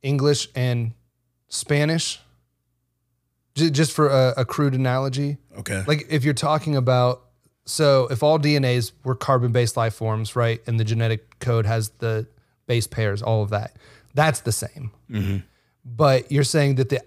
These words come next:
Speaker 1: actual sequence of proteins is completely different from species to species, right?
Speaker 2: Right.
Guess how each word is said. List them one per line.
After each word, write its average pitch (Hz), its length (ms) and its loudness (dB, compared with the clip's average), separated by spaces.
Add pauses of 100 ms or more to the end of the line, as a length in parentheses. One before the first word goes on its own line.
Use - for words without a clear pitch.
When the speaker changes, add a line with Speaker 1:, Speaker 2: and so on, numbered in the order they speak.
Speaker 1:
actual 131 640 -2
sequence 156 680 -2
of 120 180 -4
proteins 123 800 -2 (140)
is 131 120 -2
completely 143 520 -2
different 123 400 0
from 123 100 -2
species 120 460 -4
to - 80 -12
species, - 560 -8 (960)
right? 117 200 2
Speaker 2:
Right. 85 100 -12